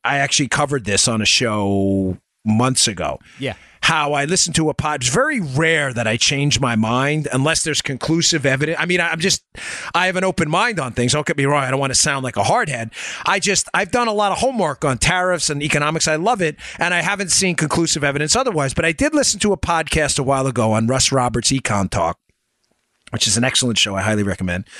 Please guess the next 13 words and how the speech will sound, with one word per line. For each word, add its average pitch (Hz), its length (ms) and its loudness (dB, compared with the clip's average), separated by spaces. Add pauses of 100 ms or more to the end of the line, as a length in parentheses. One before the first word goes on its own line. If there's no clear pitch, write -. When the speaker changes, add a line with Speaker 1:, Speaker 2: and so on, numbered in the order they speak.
(560)
Speaker 1:
Uh, 143 220 2
I 131 80 -4
think 127 180 -6
it - 40 -8
comes 131 160 0
out 113 120 0
on 98 100 0
Monday 107 260 0
mornings. 95 500 0
It's - 100 -2
a 107 60 0
once-a-week 101 520 0
show. 78 360 -2